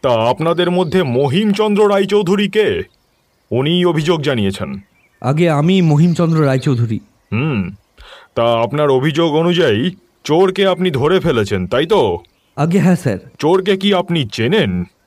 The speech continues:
Speaker 2: আগে হ্যাঁ স্যার, খুব ভালো করেই চিনি। সে আমার নিজের ছেলে সুবিমল।
Speaker 1: স্ট্রেঞ্জ, বাবা হয়ে নিজের ছেলেকে পুলিশের হাতে তুলে দেবেন?
Speaker 2: সে এখন আমার ছেলে নয়,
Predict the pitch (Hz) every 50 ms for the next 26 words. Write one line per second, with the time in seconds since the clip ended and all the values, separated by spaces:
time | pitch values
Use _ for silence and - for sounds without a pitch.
0 | _ - 120 131 143 143 131 147 143 131 - 127 101 101 - - _ _ _ _
1 | - - 131 131 131 139 151 151 165 160 156 - - 127 110 101 104 104 - _
2 | _ _ _ _ _ _ _ _ _ _ _ _ _ _ _ - - - - 123
3 | 120 120 120 120 120 120 117 120 120 123 143 139 131 - - 147 135 131 120 -
4 | - 131 123 123 110 107 104 101 - - - _ _ _ _ _ _ _ - -
5 | - - - 135 120 107 107 113 139 165 175 139 - - - - _ _ _ _
6 | _ _ _ _ _ _ _ - 120 117 113 117 135 190 233 247 226 196 208 220
7 | 208 208 190 180 185 180 151 175 175 165 - - - 165 156 156 165 156 135 156
8 | 160 143 117 - 127 143 175 185 - 220 202 156 - 190 196 214 220 208 226 226
9 | 254 254 247 254 190 123 98 87 - - - _ _ _ _ - - - - -
10 | - - 151 165 170 160 - 190 185 175 180 196 185 - - 170 165 147 135 113
11 | 101